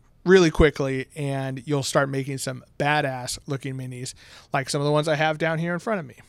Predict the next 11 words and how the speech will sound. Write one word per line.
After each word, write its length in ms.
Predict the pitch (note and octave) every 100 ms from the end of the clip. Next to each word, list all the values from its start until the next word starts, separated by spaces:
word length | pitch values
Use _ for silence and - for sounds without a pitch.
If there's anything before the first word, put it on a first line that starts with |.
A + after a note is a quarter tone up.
| _
So 340 | - F#3 E3 E3 -
after 280 | A3+ B3 C4+
you've 300 | B3 F#3+ -
decided 580 | E3+ - F3 D#3+ D#3 D#3+
on 340 | D#3 C#3+ C3+ - -
which 340 | E3 - - -
miniature 840 | D3+ D#3 D3+ D3 - D#3+ D3+ C#3+ D#3
you 200 | D#3+ D3
want 300 | C#3 C#3 C#3+
to 100 | C#3+
paint, 340 | - C3 A#2+